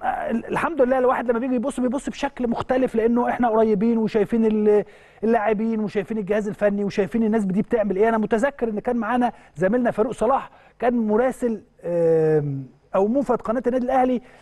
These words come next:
مع الفريق في، آه، جنوب افريقيا، وكمان مع الفريق في القطن الكاميروني، لو فاكرين لما سافروا الكاميرون من جنوب افريقيا كان يوم تلات او اربع، مش فاكر.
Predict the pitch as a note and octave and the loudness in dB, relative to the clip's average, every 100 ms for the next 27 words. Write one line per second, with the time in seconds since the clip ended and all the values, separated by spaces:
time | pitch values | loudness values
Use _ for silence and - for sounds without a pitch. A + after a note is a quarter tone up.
0 | - F#3+ C4 B3 F#3 C3+ - E3+ - A3 | -6 -2 0 0 -2 -4 -8 -10 -2 0
1 | C4 F#3+ - G3+ G3 F#3 F3+ C4 A#3+ B3+ | 0 -2 -4 -2 0 0 2 0 -2 -2
2 | C#4+ C#4 C4 - _ _ _ F#3 F#3+ A3+ | -2 -2 -4 -6 _ _ _ -6 0 2
3 | D#4 D#4+ D4 C4+ - D4 D4 B3+ A#3 A3 | 2 2 0 -2 0 -2 -2 -2 -2 -2
4 | - D#4+ - A3+ G3+ A#3 A#3+ D4+ C#4 A3 | 0 -2 -2 -6 -2 0 2 2 2 2
5 | G3+ G#3+ - C#4+ A#3+ F#3+ G3 C#4+ C#4+ A3 | 0 -2 -2 -2 0 0 0 -2 -2 -4
6 | - C#4+ B3+ B3+ - - - A#3+ A#3 C#4+ | 0 2 2 0 -4 -14 -4 0 0 0
7 | B3+ - D4 C#4 A3 A3 C#4+ - A#3 C#4 | -2 -4 -2 -2 -2 -4 -4 -2 0 0
8 | - A3 B3 E3+ A#2+ A#2+ - A3+ G#3 | 0 2 2 -2 -10 -14 -6 -4 -4